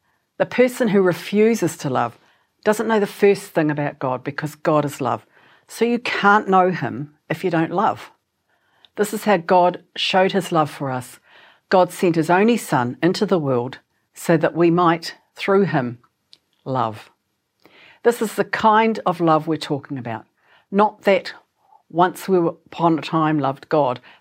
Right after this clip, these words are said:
but that he loved us, sent us his son as a sacrifice to clear away our sins and damage they've done to our relationship with God.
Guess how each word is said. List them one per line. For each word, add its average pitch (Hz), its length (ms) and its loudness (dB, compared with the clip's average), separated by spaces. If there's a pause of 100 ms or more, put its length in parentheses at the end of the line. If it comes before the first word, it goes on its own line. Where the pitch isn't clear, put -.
but - 180 -12
that 175 180 4
he 208 340 0
loved 175 320 2
us, - 280 -6 (160)
sent 220 460 0
us 175 220 -2
his 156 140 -10
son 123 420 -6 (180)
as 160 180 0
a 151 60 -6
sacrifice 165 800 -2
to - 120 -18
clear 220 300 2
away 185 240 4
our 143 100 2
sins 127 360 -6
and 139 300 -6
damage 160 480 2 (480)
they've 170 300 2
done 117 280 -4 (140)
to 160 120 -4
our 139 120 2
relationship 139 680 -2
with - 160 -20
God. - 340 -10